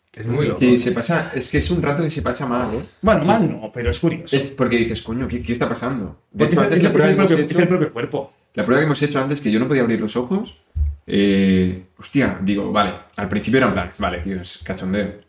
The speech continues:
Speaker 2: Pero es que no podía, tío, ¿sabes? Ha llegado un punto que digo, tú, tú, tú, ¿qué está pasando aquí?
Speaker 3: Bueno, porque, te, porque es, es el propio cuerpo, es el control del cuerpo, que es algo que el bici impacta mucho.
Speaker 2: Es heavy, pero es que los dedos,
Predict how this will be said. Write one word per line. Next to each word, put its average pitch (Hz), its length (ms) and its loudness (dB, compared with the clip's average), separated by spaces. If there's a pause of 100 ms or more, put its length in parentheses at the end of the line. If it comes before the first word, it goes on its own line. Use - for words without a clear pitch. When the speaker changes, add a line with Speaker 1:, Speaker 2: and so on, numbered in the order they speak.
(140)
Speaker 2:
Pero 113 120 0
es - 60 -4
que 117 100 2
no 127 140 6
podía, 131 360 2
tío, 107 280 -4
¿sabes? 120 340 -4
Ha 113 60 -2
llegado 139 200 4
un 117 60 2
punto 143 160 0
que 120 60 2
digo, 104 140 0
tú, 113 140 -2
tú, 113 120 -4
tú, 110 280 -6
¿qué - 100 -8
está - 120 -2
pasando 107 300 -2
aquí? - 40 -2
Speaker 3:
Bueno, 123 300 -2
porque, 98 200 -10
te, 87 120 -12
porque 104 300 -10
es, - 140 -2
es 127 260 0
el 127 60 -4
propio 117 260 0
cuerpo, 131 240 2
es 117 100 -6
el 113 60 0
control 113 240 0
del 107 100 0
cuerpo, 110 240 -2
que 117 60 0
es 113 80 -2
algo 117 180 2
que 123 80 -4
el 131 100 0
bici 123 160 2
impacta 143 300 0
mucho. 104 320 -10
Speaker 2:
Es - 200 -4
heavy, 104 300 0
pero 107 140 2
es 95 80 -2
que 104 140 -2
los 92 180 -2
dedos, 131 380 -6